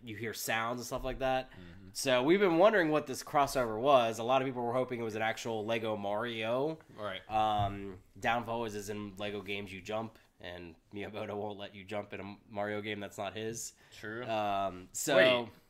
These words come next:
Speaker 2: what?
Speaker 1: you didn't know that?
Speaker 2: No.
Speaker 1: So remember Mario and the Rabbids game?
Speaker 2: Yeah.
Speaker 1: That was the only stipulation Miyamoto had,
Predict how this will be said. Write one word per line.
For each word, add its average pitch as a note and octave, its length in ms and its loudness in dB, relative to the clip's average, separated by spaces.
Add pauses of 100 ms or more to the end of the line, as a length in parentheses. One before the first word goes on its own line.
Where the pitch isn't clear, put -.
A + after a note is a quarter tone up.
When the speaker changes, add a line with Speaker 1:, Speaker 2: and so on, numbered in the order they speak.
(160)
Speaker 2:
what? F#3 640 4
Speaker 1:
you A#2+ 80 -2
didn't C3+ 120 2
know C#3 120 2
that? D3+ 300 2 (160)
Speaker 2:
No. D3+ 500 2
Speaker 1:
So C#3 400 2
remember D3+ 960 4 (100)
Mario C3+ 760 4
and B2 100 -2
the A#2+ 60 -2
Rabbids B2+ 360 2
game? D#3 320 0 (680)
Speaker 2:
Yeah. A#2+ 300 0
Speaker 1:
That B2+ 140 4
was C3 120 0
the B2+ 60 -4
only C3 160 2
stipulation A#2 720 -4
Miyamoto G#2+ 320 -4
had, F#2+ 280 -2